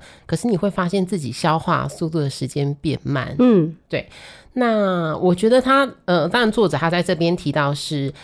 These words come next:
Speaker 1: 呃，他在，呃，拿到这个药的时候，他有去思考一件事情，就是既然这个药可以去，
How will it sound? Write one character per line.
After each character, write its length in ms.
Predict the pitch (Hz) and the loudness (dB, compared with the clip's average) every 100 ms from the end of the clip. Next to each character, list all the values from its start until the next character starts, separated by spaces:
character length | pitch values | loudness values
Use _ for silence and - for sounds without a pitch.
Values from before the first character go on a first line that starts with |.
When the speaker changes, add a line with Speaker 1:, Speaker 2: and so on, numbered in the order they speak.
| - _ | -20 _
Speaker 1:
呃， 180 | 143 135 | -4 -4
他 240 | - 165 165 | -4 -4 -2
在， 340 | 180 156 139 110 85 139 _ _ _ _ _ _ _ | -2 -2 -2 -6 -10 -14 _ _ _ _ _ _ _
呃， 120 | 160 | -4
拿 160 | 151 160 | -2 0
到 100 | 247 | 0
这 120 | 240 | 0
个 60 | 175 | 0
药 260 | 190 175 | 2 2
的 60 | 147 | 2
时 60 | |
候， 40 | 160 | -2
他 100 | 170 | -2
有 80 | 143 | -2
去 100 | 170 | -2
思 200 | - 180 | -4 -4
考 200 | 165 131 | -4 -4
一 60 | |
件 180 | 131 151 | -4 -4
事 220 | - 156 | -4 -8
情， 180 | 143 139 | -6 -4
就 80 | 156 | -4
是 120 | 180 | -6
既 140 | - | -2
然 120 | 170 147 | -2 0
这 80 | |
个 80 | 151 | -2
药 220 | 147 151 135 | 0 0 0
可 120 | 151 | -4
以 60 | |
去， 440 | 131 - 139 110 | -6 -6 -4 -4